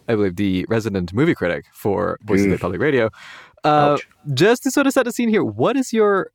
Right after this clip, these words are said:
Speaker 1: like, what is your go-to movie theater? Like, where do you watch films?
Speaker 2: Uh, it's the flicks.
Speaker 1: Mm.
Speaker 2: It's, uh, that's, uh, that's a, that's a pretty <laughs> quick, uh, answer. Number one is that, um, they,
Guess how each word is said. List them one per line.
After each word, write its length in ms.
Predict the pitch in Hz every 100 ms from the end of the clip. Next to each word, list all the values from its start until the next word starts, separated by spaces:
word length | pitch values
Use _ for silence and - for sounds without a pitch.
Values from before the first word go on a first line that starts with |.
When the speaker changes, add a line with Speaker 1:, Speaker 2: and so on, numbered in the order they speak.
| -
Speaker 1:
like, 160 | 160 -
what 260 | 127 156
is 100 | 214
your 80 | 208
go-to 300 | 135 135 -
movie 280 | 113 104 95
theater? 300 | 90 - -
Like, 160 | 104 107
where 160 | 139
do 60 | 156
you 120 | 165 139
watch 320 | 117 107 -
films? 520 | - 87 - - - _ _ _ _ _ _ _ _ _
Speaker 2:
Uh, 260 | 90 90 90 -
it's 220 | 113 -
the 100 | 95
flicks. 580 | - 76 - - - - _ -
Speaker 1:
Mm. 120 | 139
Speaker 2:
It's, 300 | 85 80 -
uh, 280 | 78 76 78 -
that's, 360 | 90 87 -
uh, 200 | 87 76 - _ _
that's 280 | 82 87 101
a, 60 | - _
that's 260 | - 101 -
a 60 |
pretty 340 | 101 - 135 101
<laughs> 0 |
quick, 500 | - - - - 123
uh, 140 | 98 117
answer. 440 | 107 104 - 82 - _
Number 240 | 107 135 107
one 460 | 87 101 67 76
is 320 | 69 73 67 -
that, 340 | 71 65 - - - - - - - _ -
um, 440 | 87 82 85 98 _ -
they, 200 | -